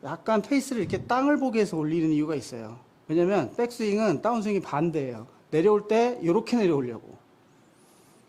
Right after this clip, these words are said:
예, 이해 가시죠? 들 때 요렇게 들면, 이따 칠 때 요렇게 내려올 수가 있는데, 들 때 요렇게 돼 있으면 내려올 때 요렇게 되겠죠. 이렇게 되면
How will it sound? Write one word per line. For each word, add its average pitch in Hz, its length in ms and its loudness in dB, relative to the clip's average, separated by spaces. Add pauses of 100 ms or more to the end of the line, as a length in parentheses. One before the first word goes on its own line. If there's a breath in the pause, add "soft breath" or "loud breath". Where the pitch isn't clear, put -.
(160)
예, 127 100 -6
이해 151 200 0
가시죠? 135 440 -4 (840)
들 180 280 -2
때 254 360 4 (360)
요렇게 214 340 0
들면, 147 420 -2 (640)
이따 147 160 -2
칠 - 340 -4
때 285 320 4 (240)
요렇게 233 300 2
내려올 185 240 4
수가 180 200 -2
있는데, 139 460 -2 (720 soft breath)
들 202 180 0
때 254 440 4 (640)
요렇게 208 280 2
돼 208 80 4
있으면 180 540 0 (320)
내려올 202 320 2
때 262 420 2 (240)
요렇게 202 280 2
되겠죠. 139 400 -2 (640)
이렇게 226 240 0
되면 214 540 2